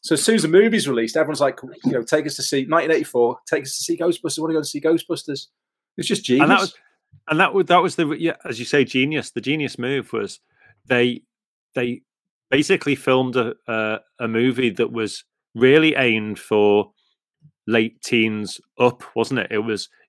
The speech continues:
Speaker 2: you know, some adult themes, lots of people
Speaker 1: Yeah.
Speaker 2: smoking all the time during the movie,
Speaker 1: Yeah.
Speaker 2: um, and, you know, so,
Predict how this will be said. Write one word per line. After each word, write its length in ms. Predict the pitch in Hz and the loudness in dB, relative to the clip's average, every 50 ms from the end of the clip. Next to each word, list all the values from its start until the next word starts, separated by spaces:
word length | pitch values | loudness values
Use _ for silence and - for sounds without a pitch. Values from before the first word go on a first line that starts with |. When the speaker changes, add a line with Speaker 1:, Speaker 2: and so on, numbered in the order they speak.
| _ - - | _ -16 -10
Speaker 2:
you 100 | 147 123 | -8 -6
know, 80 | 107 98 | -6 -6
some 160 | - 123 113 | -6 -2 2
adult 300 | 113 123 113 127 123 - | 2 2 2 2 -2 -2
themes, 560 | - - 127 120 117 113 113 110 110 104 - - - - - _ | 0 2 4 6 6 6 4 2 0 -4 -8 -14 -20 -20 -16 _
lots 240 | 110 120 - - - | -6 -6 -6 -6 -2
of 60 | - | 2
people 200 | - 123 123 117 | 2 2 2 2
Speaker 1:
Yeah. 80 | 113 - | -2 -2
Speaker 2:
smoking 400 | - 123 117 117 113 - 113 110 | 0 2 2 2 2 0 -4 -4
all 440 | 110 110 113 123 127 127 127 123 117 | 2 4 6 8 10 10 8 8 6
the 80 | 110 | 4
time 380 | - - 120 120 120 117 120 113 | 2 2 4 4 4 4 4 2
during 280 | 107 - 113 107 110 110 | 0 0 0 0 2 0
the 80 | 113 | 2
movie, 480 | 113 117 120 120 113 113 123 131 120 - _ - - - - - - - | 4 4 4 4 4 4 2 2 0 -2 _ -20 -20 -20 -20 -18 -2 0
Speaker 1:
Yeah. 80 | 110 110 110 110 | 2 4 4 2
Speaker 2:
um, 220 | 110 110 107 107 _ _ _ _ _ _ _ _ _ _ _ | 0 -2 -8 -12 _ _ _ _ _ _ _ _ _ _ _
and, 420 | - 113 113 113 117 117 117 113 - _ _ _ _ _ 101 - _ | 0 2 2 2 0 -2 -4 -8 -12 _ _ _ _ _ -20 -20 _
you 160 | _ 147 147 135 | _ -4 -2 -2
know, 160 | 107 117 127 - | -2 -2 -4 -6
so, 200 | - - 170 | -4 -4 -4